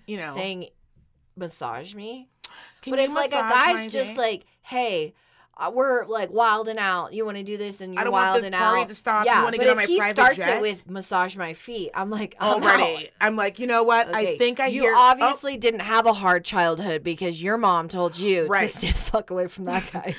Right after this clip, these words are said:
Speaker 1: <laughs> That dude. Fu-, you know what? Here's the thing. Someone asked me, they're like, "Have you watched the documentary?"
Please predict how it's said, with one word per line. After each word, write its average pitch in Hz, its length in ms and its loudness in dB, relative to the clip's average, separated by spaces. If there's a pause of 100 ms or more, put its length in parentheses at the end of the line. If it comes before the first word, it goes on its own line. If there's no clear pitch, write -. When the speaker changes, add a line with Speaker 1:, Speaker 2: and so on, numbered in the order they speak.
(140)
Speaker 1:
<laughs> - 180 -20
That 226 260 -6
dude. 127 380 -14 (300)
Fu-, - 180 -10
you 269 100 -8
know 339 100 -4
what? 370 180 -6
Here's 349 180 -6
the 320 80 -14
thing. 247 160 -6
Someone 262 220 -10
asked 240 240 -4
me, 233 80 -6
they're 226 100 0
like, 208 160 -6 (200)
"Have 208 180 -6
you 196 100 -6
watched 175 320 -4
the 202 80 -10
documentary?" 185 840 -8